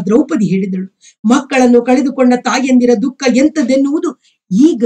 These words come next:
ತಿಳಿಯುತ್ತಿದೆ. ಇವನೆಂತ ನೀಚನೇ ಆದರೂ ಇವನ ಮಗನ್-, ತಾಯಿಗೆ ಮಗನನ್ನು ಕಳೆದುಕೊಂಡ ದುಃಖ ಉಂಟು ಮಾಡುವುದು ಬೇಡ. ಮಾರೋದಿ ದಸ್ಯ ಜನನಿ."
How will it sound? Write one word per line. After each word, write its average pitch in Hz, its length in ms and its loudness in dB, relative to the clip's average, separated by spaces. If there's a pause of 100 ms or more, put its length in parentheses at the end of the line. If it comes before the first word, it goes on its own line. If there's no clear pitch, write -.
ತಿಳಿಯುತ್ತಿದೆ. 208 840 0 (640)
ಇವನೆಂತ 339 520 2 (120)
ನೀಚನೇ 311 400 2 (100)
ಆದರೂ 240 400 -2 (180)
ಇವನ 359 280 6
ಮಗನ್-, 254 460 0
ತಾಯಿಗೆ 277 500 0
ಮಗನನ್ನು 330 500 0
ಕಳೆದುಕೊಂಡ 262 560 -2
ದುಃಖ - 260 -4
ಉಂಟು 262 300 0
ಮಾಡುವುದು 262 440 0
ಬೇಡ. 190 240 -2 (560)
ಮಾರೋದಿ 226 640 2
ದಸ್ಯ 254 380 2
ಜನನಿ." 202 540 0